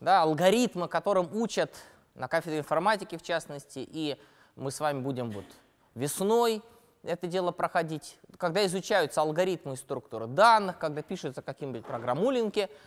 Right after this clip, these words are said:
да, вычислительные, то их задача какая?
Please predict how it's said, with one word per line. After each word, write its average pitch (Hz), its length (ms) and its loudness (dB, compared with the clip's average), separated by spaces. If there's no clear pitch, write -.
да, 190 280 4
вычислительные, 151 880 -6
то - 160 2
их 254 320 4
задача 240 560 6
какая? 196 580 2